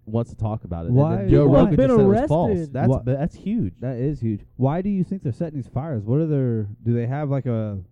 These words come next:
Speaker 2: a radical reason, or they just
Speaker 1: I mean, there's obvious, they're obviously, uh, people that are working for, right now it's Antifa, but the people who fund Antifa and fund all these,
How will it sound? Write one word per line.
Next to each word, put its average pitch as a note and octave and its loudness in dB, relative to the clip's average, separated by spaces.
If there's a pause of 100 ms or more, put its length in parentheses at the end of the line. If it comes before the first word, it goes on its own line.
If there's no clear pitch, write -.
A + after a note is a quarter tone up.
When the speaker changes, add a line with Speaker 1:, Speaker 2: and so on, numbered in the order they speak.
Speaker 2:
a A2+ -4
radical B2+ 0
reason, D3 0
or C#3+ 4
they C#3+ 2
just C3 -6
Speaker 1:
I F2+ -18
mean, A2 -12
there's A2 -6
obvious, A2 -8
they're B2 -4
obviously, A2 -4 (200)
uh, F2+ -4 (500)
people A2+ -4
that G2+ -8
are F2+ -10 (140)
working G2+ -8 (120)
for, F#2+ -4 (280)
right B2 -12
now B2+ -4
it's A#2+ -6
Antifa, A2 -8
but F#2 -6
the G2 -10
people C#3 -8
who A#2 0
fund A2+ -6
Antifa A2 -8 (360)
and G2 -10
fund A2 -2
all G#2 -2
these, G#2 -4